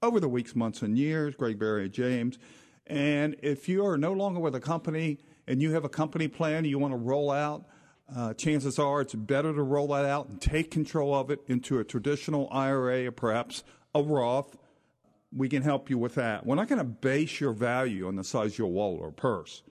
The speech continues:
So give us a call at five one three, five seven five, nine six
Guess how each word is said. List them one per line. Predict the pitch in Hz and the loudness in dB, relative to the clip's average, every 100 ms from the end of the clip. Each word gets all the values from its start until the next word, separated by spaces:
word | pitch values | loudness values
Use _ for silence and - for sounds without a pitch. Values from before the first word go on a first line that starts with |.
| _ | _
So | 127 | -4
give | 117 120 | -2 -2
us | 113 | -2
a | |
call | 131 107 | -2 0
at | |
five | 113 107 | 0 -2
one | 107 104 | -2 -2
three, | 110 107 92 - _ _ _ | -2 -2 -4 -12 _ _ _
five | 113 101 | -4 0
seven | 104 92 | -2 -2
five, | 104 95 90 - _ _ _ | -2 -2 -4 -10 _ _ _
nine | 101 95 95 | -6 -4 -4
six | - - - | -6 -8 -12